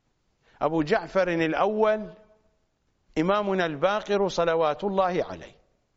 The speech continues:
أبو جعفر الثاني جواد الأئمة. عن محمد بن سنان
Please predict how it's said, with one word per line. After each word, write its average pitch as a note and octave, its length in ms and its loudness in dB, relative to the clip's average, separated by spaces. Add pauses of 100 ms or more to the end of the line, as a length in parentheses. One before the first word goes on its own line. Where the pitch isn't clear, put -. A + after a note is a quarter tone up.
(300)
أبو C#3 220 -2
جعفر E3+ 460 0
الثاني G3 680 -2 (500)
جواد F3+ 440 0
الأئمة. D#3+ 680 -2 (3000)
عن F#3 180 0
محمد G#3+ 520 0
بن F3 240 0
سنان A#3+ 680 0